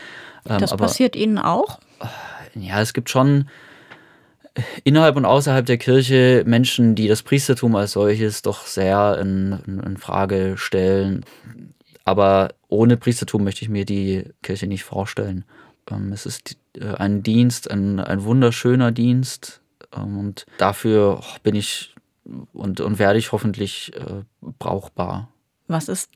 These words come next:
Speaker 2: an dem Dienst so schön oder das Schönste?
Speaker 1: Ich darf Menschen Mut machen. Ich darf Menschen trösten. Ich darf Menschen einfach als Menschen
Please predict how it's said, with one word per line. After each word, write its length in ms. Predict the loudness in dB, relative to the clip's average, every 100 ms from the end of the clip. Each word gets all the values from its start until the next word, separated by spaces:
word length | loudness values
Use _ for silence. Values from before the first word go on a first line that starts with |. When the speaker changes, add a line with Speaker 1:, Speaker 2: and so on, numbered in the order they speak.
| _
Speaker 2:
an 160 | -2 -2
dem 200 | 0 -2
Dienst 340 | -2 -4 -6
so 120 | -10 -8
schön 460 | -6 -4 -2 -4 -4
oder 160 | -4
das 220 | -4 -4
Schönste? 540 | -4 -2 -2 -4 -8 -12 _ _ -12
Speaker 1:
Ich 220 | -10 -10 _ _
darf 560 | -2 0 0 -2 -12 -16 _ _ -20 -20 -4
Menschen 800 | 0 2 0 0 2 4 4 0 -6 _ _ _ _
Mut 380 | -4 -2 -2 -2
machen. 460 | -4 -4 -6 -10 -12 -20 _
Ich 180 | -20 -8
darf 320 | -6 -6 -4
Menschen 720 | -6 -6 -6 -6 -4 -4 -6 -12 _ _
trösten. 840 | -12 -4 -4 -4 -8 -6 -6 -6 -10 _ -20
Ich 140 | -12
darf 260 | -6 -6 -4
Menschen 560 | -6 -6 -6 -6 -8 _ _ -20 _ _ _ -6
einfach 420 | -2 0 -2 -6
als 380 | -8 -8 -12 -12
Menschen 800 | -6 -4 -4 -6 -4 -4 -4